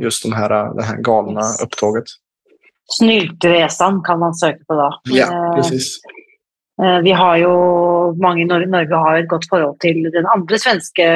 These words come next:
Speaker 2: fantastiske filmen, Selskapsresan.
Speaker 1: Ja, just det. <laughs> Ja.
Speaker 2: <laughs> Litt lenger tilbake.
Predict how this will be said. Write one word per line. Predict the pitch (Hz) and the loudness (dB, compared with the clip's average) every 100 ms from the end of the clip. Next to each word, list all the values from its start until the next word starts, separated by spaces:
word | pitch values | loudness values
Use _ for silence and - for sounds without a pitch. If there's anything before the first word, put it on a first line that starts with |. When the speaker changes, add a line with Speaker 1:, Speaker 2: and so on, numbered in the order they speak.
| 170 165 165 160 | 4 2 2 -2
Speaker 2:
fantastiske | - 170 151 - - | -4 -4 -6 -6 -6
filmen, | 170 156 175 | -2 0 0
Selskapsresan. | - 185 - 151 147 175 160 - 240 214 - _ - | 0 -2 0 -2 0 0 0 2 0 -2 -6 _ -6
Speaker 1:
Ja, | 214 143 | 0 2
just | 185 190 | 4 2
det. | 165 | 2
<laughs> | - 175 - - 208 - - - | 2 0 0 -2 -2 -2 -4 -4
Ja. | 220 151 233 269 - - - | 0 2 2 0 -2 -4 -4
Speaker 2:
<laughs> | - - - - 247 | -4 -4 -4 -2 0
Litt | 220 - | 0 2
lenger | 233 196 185 | 2 2 2
tilbake. | 208 196 160 - | 2 2 0 -2